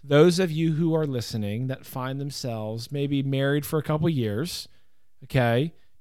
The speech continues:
Caitlin's in her early forties. I'm in my lower twenties.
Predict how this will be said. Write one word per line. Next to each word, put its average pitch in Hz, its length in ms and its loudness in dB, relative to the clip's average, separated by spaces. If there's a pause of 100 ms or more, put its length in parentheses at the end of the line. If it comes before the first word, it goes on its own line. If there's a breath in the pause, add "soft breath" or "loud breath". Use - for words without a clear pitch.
Caitlin's 151 500 2
in 156 100 -2
her 135 220 4
early 139 320 2
forties. 135 600 2
I'm 135 180 0
in 135 140 0
my 127 420 2
lower 123 400 0
twenties. 127 640 0